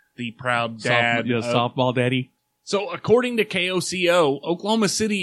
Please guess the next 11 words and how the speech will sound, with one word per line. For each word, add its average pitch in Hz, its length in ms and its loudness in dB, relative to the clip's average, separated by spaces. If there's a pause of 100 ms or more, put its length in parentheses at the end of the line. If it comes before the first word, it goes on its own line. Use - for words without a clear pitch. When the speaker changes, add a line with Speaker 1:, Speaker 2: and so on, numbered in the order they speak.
Speaker 1:
is 143 180 -4
cementing 190 880 0
their 180 220 -2
reputation 180 760 -4
as 143 140 -2
the 127 100 -8
softball 185 640 -2
capital 151 640 -4
of 135 260 -2
the 143 100 4
world. 139 440 0